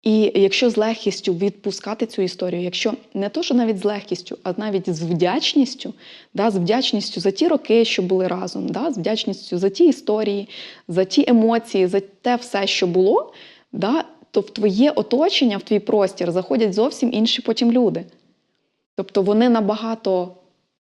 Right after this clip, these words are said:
яскравіші, да, набагато рідніші, набагато ближчі і так далі. Це так само стосується і стосунків.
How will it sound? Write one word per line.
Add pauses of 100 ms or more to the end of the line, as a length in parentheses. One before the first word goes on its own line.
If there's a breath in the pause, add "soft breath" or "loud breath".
(100)
яскравіші,
да,
набагато (500 loud breath)
рідніші,
набагато
ближчі
і
так
далі.
Це
так
само
стосується
і
стосунків.